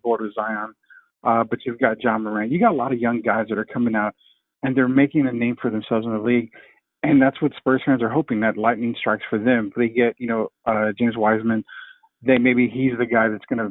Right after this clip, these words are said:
be filling in, you know, for the LaMarcus Aldridge role. We don't know. I mean, when you draft players, it's all a gamble every single time. Even Tim Duncan was a gamble as for, as a surefire player as he was.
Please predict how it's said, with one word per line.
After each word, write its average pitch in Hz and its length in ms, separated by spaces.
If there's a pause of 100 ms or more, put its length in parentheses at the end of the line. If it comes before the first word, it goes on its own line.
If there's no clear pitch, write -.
be 117 180 (100)
filling 120 280
in, 110 180
you 110 80
know, 107 220
for 113 80
the 107 60
LaMarcus 104 360
Aldridge 98 300
role. 107 240 (300)
We 196 180
don't 175 240
know. 95 340
I 120 100
mean, 135 180
when 143 180
you 220 100
draft 113 380
players, 123 300 (180)
it's 143 240
all 120 220
a - 20
gamble 95 560
every 123 320
single 117 220
time. 107 260 (380)
Even 160 240
Tim 147 240
Duncan 120 480
was 123 300
a 113 60
gamble 113 400
as 107 140 (140)
for, 131 220
as 113 200 (280)
a - 180
surefire 123 360
player 113 240
as 104 120
he 123 80
was. 120 340